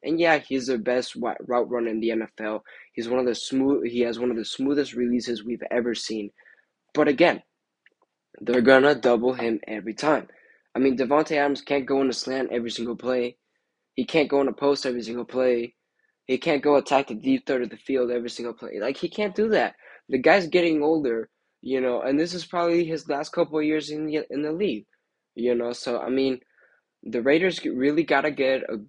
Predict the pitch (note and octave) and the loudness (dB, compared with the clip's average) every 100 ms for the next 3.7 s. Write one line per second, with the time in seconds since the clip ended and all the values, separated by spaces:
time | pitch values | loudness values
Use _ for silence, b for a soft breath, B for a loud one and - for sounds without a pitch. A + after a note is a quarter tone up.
0 | _ - C3 C3 C#3+ B2 B2+ C3+ - G3 | _ -4 -2 -2 -4 -4 -2 -4 -4 -6
1 | D3 F#2+ - b b b - C3 A#2+ A2+ | -6 -8 -12 b b b -4 0 2 2
2 | A2+ - _ _ _ A#2+ B2+ A#2 G#2+ - | -2 -6 _ _ _ 0 2 2 -4 -8
3 | - - A#2+ - C#3+ C3 | -8 -6 -4 0 0 0